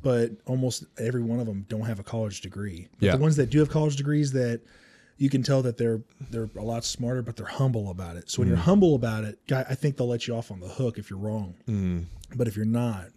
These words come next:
Speaker 1: they will not let you off the hook.
Speaker 2: Well, that's the thing is, like, if somebody comes up to you and they're super brash about being wrong,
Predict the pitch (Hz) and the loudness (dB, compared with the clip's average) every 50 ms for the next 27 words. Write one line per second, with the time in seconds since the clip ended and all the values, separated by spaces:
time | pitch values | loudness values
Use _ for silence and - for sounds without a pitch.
0 | - 202 - _ _ - 131 123 123 117 120 113 104 95 92 92 90 - - 85 | -20 -20 -20 _ _ -2 0 0 0 0 -2 -2 -4 -6 -10 -12 -14 -14 -14 -16
1 | 85 - - 98 95 85 76 - _ - 156 165 151 135 - 101 - - 147 127 | -16 -16 -18 -16 -16 -16 -18 -14 _ 2 4 4 4 4 2 2 2 4 4 4
2 | 110 104 87 92 95 - - 92 - - 131 123 127 110 - 107 95 90 104 104 | 4 2 2 2 2 2 0 -2 2 2 4 4 4 4 4 2 2 4 2 2
3 | - - 95 92 87 82 87 - - - - 143 117 123 104 87 98 92 90 90 | 2 0 0 0 0 0 0 -2 0 0 0 2 2 2 2 2 0 -2 0 0
4 | 92 104 110 - - 104 90 92 85 78 85 92 92 95 92 85 85 85 87 85 | 0 0 0 0 -2 -2 0 0 -2 -2 0 0 0 0 0 0 -2 -2 -2 0
5 | 87 87 90 95 104 110 | 0 0 0 0 -2 -4